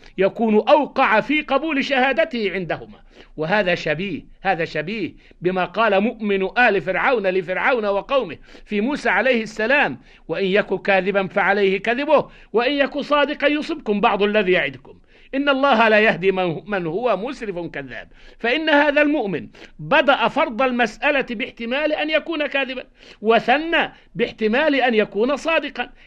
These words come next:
ليكون كلامه أوقع في قلوبهم وأقرب إلى تصديق نصحه لهم.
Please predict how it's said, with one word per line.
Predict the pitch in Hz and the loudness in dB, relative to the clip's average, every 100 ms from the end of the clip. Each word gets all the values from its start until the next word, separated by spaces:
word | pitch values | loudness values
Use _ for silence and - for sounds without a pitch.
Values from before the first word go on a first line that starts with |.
| - | -8
ليكون | 160 185 180 233 220 | 0 0 0 -2 -2
كلامه | 214 214 220 233 220 226 233 | 0 0 2 2 0 0 2
أوقع | 294 302 285 240 | 2 2 -4 -4
في | 202 262 | -4 -6
قلوبهم | 247 240 202 190 151 117 - - - | -4 0 0 0 -2 -6 -14 -20 -8
وأقرب | 185 254 285 226 277 269 | -2 0 -2 -2 0 0
إلى | 254 254 247 226 | 0 0 0 0
تصديق | 233 185 175 285 - | -4 -6 -6 -6 -4
نصحه | 233 302 - 311 | -6 -6 -6 -4
لهم. | 285 285 247 156 | -2 -2 -4 -6